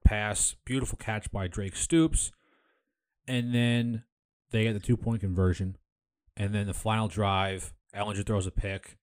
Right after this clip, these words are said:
Game over. Trey Mason catches it. <coughs>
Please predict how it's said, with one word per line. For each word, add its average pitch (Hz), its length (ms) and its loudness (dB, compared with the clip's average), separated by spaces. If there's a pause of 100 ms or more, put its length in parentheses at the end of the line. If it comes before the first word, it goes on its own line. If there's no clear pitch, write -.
(240)
Game 104 260 0
over. 98 300 0
Trey 104 340 -4
Mason 98 640 -8
catches 104 480 -4
it. 98 160 -4 (240)
<coughs> - 60 10